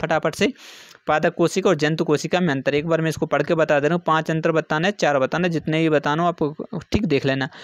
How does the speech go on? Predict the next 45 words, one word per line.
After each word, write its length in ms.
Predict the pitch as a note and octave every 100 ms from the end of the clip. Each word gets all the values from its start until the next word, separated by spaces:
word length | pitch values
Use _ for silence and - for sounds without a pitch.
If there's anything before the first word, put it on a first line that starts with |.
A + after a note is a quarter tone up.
| F#3+ F3+ -
पादप 280 | D3+ F3 F#3
कोशिका 600 | F3 - E3+ F3+ G3 G#3+ -
पौधों 240 | D3 D#3
में 100 | E3
पाई 200 | E3+ E3+
जाती 340 | E3+ E3 E3+ E3
है 160 | E3 - - C#3+
और 60 |
जंतु 260 | C3+ D3+ E3
कोशिका 360 | F3 D#3+ G3
जंतुओं 340 | E3+ C#3 C#3 C#3+
में 80 | C#3
पाई 200 | C#3+ C#3
जाती 220 | C#3 D3
है, 40 |
ठीक 120 | D#3
है, 60 | C4
पहला 280 | E3+ D3+ E3+
अंतर 180 | F3 F3
होगा। 200 | E3+ D#3+
दूसरा 340 | D#3 D3+ F#3+
अंतर 220 | F3+ F#3
है, 80 | G#3+ - - -
पादप 280 | D3+ E3 F#3+
कोशिका 420 | F3+ - E3+ E3+
में 140 | F3+
कोशिका 440 | F#3+ D#3+ - - E3
भित्ति 280 | D3+ - F3+
उपस्थित 480 | D#3 C#3+ C3+ E3
होती 280 | D#3+ E3 F3
है, 160 | F#3+ F#3+
जबकि 300 | D3+ - E3
जंतु 300 | C#3+ D3+ G3
कोशिका 360 | F3 - E3+
में 100 | F3+
कोशिका 320 | F3 D3+ D#3 D#3+
भित्ति 220 | D3+ F3+
उपस्थित 560 | D#3+ D3+ - A3+ -
नहीं 280 | F3+ E3 F3+
होती, 240 | D3 B2+ -
अनुपस्थित 640 | F3 E3 C#3 - G3 -
होती 220 | D#3 C3+
है, 60 | F3
ठीक 140 | C#4+
है। 100 | D4+